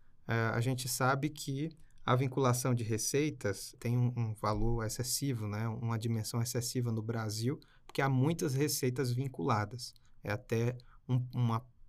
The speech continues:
um passo, né, uma fase do processo orçamentário que é mais complexo, porque além de prever as despesas, você tem que alocar nessas despesas as fontes que podem financiar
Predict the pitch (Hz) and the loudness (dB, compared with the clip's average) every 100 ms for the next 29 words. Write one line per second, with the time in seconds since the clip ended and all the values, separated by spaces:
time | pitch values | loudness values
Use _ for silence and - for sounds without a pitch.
0 | - 131 123 135 151 - 110 110 117 - | -6 -6 2 2 2 0 -2 0 -2 0
1 | 127 135 120 123 117 113 113 123 117 117 | 2 2 0 -2 -4 -2 -2 -4 -4 -4
2 | 110 - 120 127 - - - - 120 123 | -4 -2 -2 -2 -4 -14 -14 -2 4 6
3 | 123 123 123 - 127 120 113 131 139 - | 6 4 0 0 -2 0 0 0 -2 -4
4 | 113 - - - 123 123 - - 120 123 | -8 -8 -8 -2 -2 -2 -6 0 4 4
5 | 165 143 - 131 113 117 110 104 107 110 | 4 2 4 4 6 4 4 0 -2 -2
6 | - 160 170 123 110 117 120 - 127 127 | -2 0 0 0 -2 0 0 0 0 0
7 | 135 - 135 135 - - - - 139 151 | 0 -2 -4 -4 -10 -20 -20 2 4 6
8 | 123 123 120 123 127 131 120 120 - - | 4 4 4 6 4 2 0 0 0 0
9 | 135 135 143 143 - 139 170 - 131 - | 0 2 2 0 -2 -2 -2 -4 -6 2
10 | 127 147 127 - 170 165 - - 107 120 | 2 2 -2 -2 -2 0 0 0 0 -2